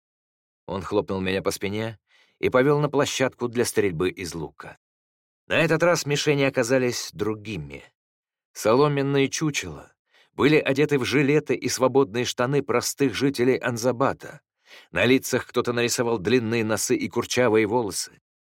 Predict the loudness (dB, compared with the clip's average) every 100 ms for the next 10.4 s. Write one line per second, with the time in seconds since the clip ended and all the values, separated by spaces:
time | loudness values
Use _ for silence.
0 | _ -6 0 2 2 0 0 0 0 0
1 | -2 2 2 2 0 0 0 0 0 2
2 | 0 0 -2 0 0 0 -4 -4 -4 -2
3 | -4 -4 -10 -14 _ _ _ _ _ _
4 | _ _ _ _ _ -4 -2 0 0 0
5 | 0 2 4 4 4 2 0 -2 0 2
6 | 0 -2 -12 -16 -10 -6 -2 -2 -2 -6
7 | -8 -4 -4 -4 -14 _ _ _ _ _
8 | 0 2 2 2 4 2 2 2 2 2
9 | 0 0 2 2 -2 -2 0 0 0 -2
10 | -4 -8 -16 -16